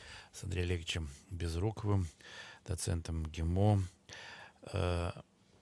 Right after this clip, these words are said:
о его книжке, которая вышла пять лет тому назад почти, что, ну, четыре года, да, «Россия и мир в две тысячи двадцатом». Сегодняшнюю нашу программу можно было назвать «Россия и мир в две тысячи двадцать пятом году», <laughs> потому что мы прогноз пятилетку такую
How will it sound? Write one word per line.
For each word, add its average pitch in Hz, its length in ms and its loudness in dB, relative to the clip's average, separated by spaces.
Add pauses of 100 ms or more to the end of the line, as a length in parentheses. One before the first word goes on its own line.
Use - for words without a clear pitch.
(280)
о 101 80 0
его 90 400 4 (340)
книжке, 95 500 4 (140)
которая 82 320 -4
вышла 80 480 -4 (480)
пять 87 220 0
лет 80 160 -4
тому 85 180 -2
назад 82 340 0
почти, - 300 -4
что, - 160 -8
ну, 117 100 4
четыре - 340 -6
года, - 280 -14
да, 104 240 0
«Россия 87 340 0
и 92 140 0
мир 90 320 2 (260)
в - 40 -16
две 92 100 -6
тысячи - 240 -4
двадцатом». 110 460 2
Сегодняшнюю 107 420 0
нашу 95 160 0
программу 104 360 6
можно 92 200 4
было 92 120 2
назвать 92 300 2 (220)
«Россия 107 400 8
и 101 140 0
мир 110 220 8
в 95 60 -6
две 90 100 -6
тысячи 104 260 -2
двадцать 101 360 2
пятом 82 440 6
году», 90 320 0
<laughs> - 100 10
потому 123 380 6
что - 160 0
мы 107 180 4 (340)
прогноз 101 380 2
пятилетку 107 600 0
такую 113 380 -2